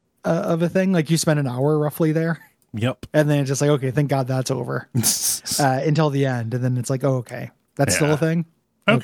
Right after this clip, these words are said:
Speaker 1: Okay.
Speaker 2: Yeah, that's still down there, huh? Not for
Speaker 1: Yeah, that's
Speaker 2: long?
Speaker 1: still the, the,
Speaker 2: Okay.
Speaker 1: that horrible little lava field
Speaker 2: <laughs>
Speaker 1: that, that is supposed to match all creation, be the, the, the dark half of all creation.
Speaker 2: Yeah. Didn't, uh, di-, di-,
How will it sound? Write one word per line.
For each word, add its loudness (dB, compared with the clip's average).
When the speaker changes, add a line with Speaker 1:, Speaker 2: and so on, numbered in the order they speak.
Speaker 1:
Okay. -2
Speaker 2:
Yeah, 0
that's 0
still 0
down 0
there, 2
huh? 0
Not 2
for 4
Speaker 1:
Yeah, 6
that's 6
Speaker 2:
long? 2
Speaker 1:
still 4
the, -2
the, 2
Speaker 2:
Okay. 4
Speaker 1:
that 2
horrible 2
little 0
lava 0
field -4
Speaker 2:
<laughs> -20
Speaker 1:
that, 0
that 2
is 0
supposed 2
to 4
match 0
all 2
creation, 0
be 6
the, 4
the, 0
the -6
dark -2
half 0
of -4
all -2
creation. -2
Speaker 2:
Yeah. -2
Didn't, 0
uh, 0
di-, -2
di-, -2